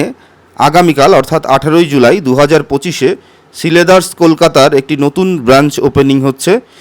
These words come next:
এবং এর জায়গাটি রয়েছে সাতান্ন নম্বর রেলগেট অর্থাৎ রানাঘাট রথতলা যে গেটটি রয়েছে সেই গেটের কাছে। সবথেকে মজার ব্যাপার হলো প্রথম দিনে এর অফার থাকছে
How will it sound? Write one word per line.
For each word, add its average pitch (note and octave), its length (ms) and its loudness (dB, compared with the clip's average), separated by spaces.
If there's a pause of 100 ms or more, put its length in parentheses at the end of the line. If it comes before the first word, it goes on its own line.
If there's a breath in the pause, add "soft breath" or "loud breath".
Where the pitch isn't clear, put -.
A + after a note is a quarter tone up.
(200 soft breath)
এবং D#3+ 240 2 (140)
এর D#3+ 200 -2
জায়গাটি D#3+ 580 2
রয়েছে E3+ 360 0 (400 soft breath)
সাতান্ন E3+ 440 0
নম্বর F3 360 0
রেলগেট D3+ 400 2 (120)
অর্থাৎ C3 420 0 (120)
রানাঘাট D3+ 440 2
রথতলা D3+ 520 2
যে D#3+ 140 -2
গেটটি C#3+ 320 0
রয়েছে A#2 320 0 (400 soft breath)
সেই F3 180 0
গেটের C3+ 320 2
কাছে। G#2+ 280 -2 (420 soft breath)
সবথেকে F3 460 0
মজার D#3+ 360 4
ব্যাপার E3 300 2
হলো B2 240 2 (440 soft breath)
প্রথম D#3+ 340 0
দিনে F#3 260 2
এর E3 200 2
অফার D3 400 2
থাকছে C#3 380 -2